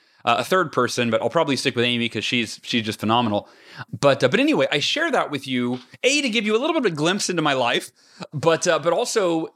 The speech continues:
that if you struggle with migraines, if you struggle with, if you're, you know, T M J or anything, you know, if you clench your teeth, and there's actually a whole host of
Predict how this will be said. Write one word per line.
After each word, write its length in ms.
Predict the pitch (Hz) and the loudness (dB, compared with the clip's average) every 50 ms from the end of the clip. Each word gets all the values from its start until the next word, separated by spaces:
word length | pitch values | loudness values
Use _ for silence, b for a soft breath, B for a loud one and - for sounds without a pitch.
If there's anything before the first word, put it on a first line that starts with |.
| _ - | _ -6
that 300 | 139 151 156 151 151 - - - | -2 0 0 0 -2 -4 -4 -2
if 180 | 185 160 131 | -2 -2 0
you 240 | 156 202 247 277 277 | 0 0 0 0 0
struggle 760 | 269 - - - 185 190 196 190 180 190 185 185 196 185 - b b b b b b | -2 -4 -4 -2 -2 0 0 0 0 0 0 0 0 -2 -6 b b b b b b
with 420 | 151 160 165 160 156 - - - _ _ _ _ _ _ _ _ _ _ - | 0 2 2 2 0 -4 -8 -20 _ _ _ _ _ _ _ _ _ _ -8
migraines, 1200 | - 120 120 131 131 135 143 151 151 156 165 156 135 120 120 104 107 - - 123 117 - - - - _ _ _ _ _ _ _ _ _ B B B B B - | -4 0 2 4 4 4 4 4 4 2 2 0 0 0 0 0 -2 -4 -8 -8 -8 -6 -6 -8 -8 _ _ _ _ _ _ _ _ _ B B B B B -2
if 140 | 131 139 131 | 0 0 2
you 100 | 143 139 | 2 0
struggle 480 | - - - 226 247 220 202 208 190 | 0 2 2 2 2 2 2 2 2
with, 480 | 165 147 147 143 143 143 - - - - _ _ _ _ _ _ _ | 2 2 2 0 0 0 -4 -10 -18 -20 _ _ _ _ _ _ _
if 280 | - 170 180 175 165 - | 0 2 2 2 2 0
you're, 140 | 170 165 156 | 0 0 2
you 100 | 160 151 | 2 0
know, 80 | 135 | 0
T 240 | 120 - - 190 190 | 0 -2 -2 -2 0
M 180 | 180 175 151 131 | 0 0 -2 -2
J 320 | 113 143 143 143 139 131 | 0 0 2 2 2 0
or 120 | 123 127 | 0 0
anything, 360 | 147 170 170 - - 156 147 147 | 0 -2 -2 -2 -2 -2 0 0
you 100 | 143 135 | 0 0
know, 60 | 131 | -2
if 120 | 127 139 | -2 -4
you 160 | 151 147 127 - - | -6 -8 -10 -10 -10
clench 420 | - - 226 269 269 - - - | -6 -2 -2 0 0 -2 -2 -2
your 220 | 180 170 147 127 - | -2 -2 -2 -4 -4
teeth, 680 | - - - - - 170 139 - - - - - - _ _ _ _ _ _ _ - | -6 -6 -6 -4 -4 -4 -4 -6 -8 -14 -20 -20 -20 _ _ _ _ _ _ _ -2
and 220 | - 208 247 277 277 | 0 2 2 2 2
there's 180 | 269 269 254 | 2 2 0
actually 320 | 285 285 285 - - 269 226 | 0 -2 -2 -2 0 2 2
a 100 | 202 175 | 2 0
whole 460 | - - - 233 262 269 269 254 226 | -2 -2 0 2 2 2 2 2 0
host 480 | 175 - 220 220 233 247 202 - - 185 | -2 -2 -2 0 0 0 -2 -2 -2 -2
of 180 | 175 143 - | -2 -2 -4